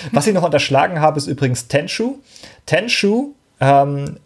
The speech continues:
neunzehnhundertachtundneunzig war nämlich das erste drei D Stealth-Game,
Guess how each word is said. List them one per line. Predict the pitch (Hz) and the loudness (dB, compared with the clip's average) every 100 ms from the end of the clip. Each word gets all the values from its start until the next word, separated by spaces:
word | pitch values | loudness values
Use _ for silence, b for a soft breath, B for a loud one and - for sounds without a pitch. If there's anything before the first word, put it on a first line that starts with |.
| - | -2
neunzehnhundertachtundneunzig | 139 151 131 131 - 127 139 165 170 - | 0 0 -2 -4 0 0 2 0 -4 -2
war | 139 | 0
nämlich | 147 143 | 0 -2
das | 135 - | -2 -4
erste | - 147 - - 160 151 | -2 -2 -2 0 2 2
drei | - - 113 131 | 0 0 0 0
D | 113 143 156 151 - | 2 2 2 -2 -8
Stealth-Game, | - 120 120 - 117 117 | -4 0 0 0 -8 -8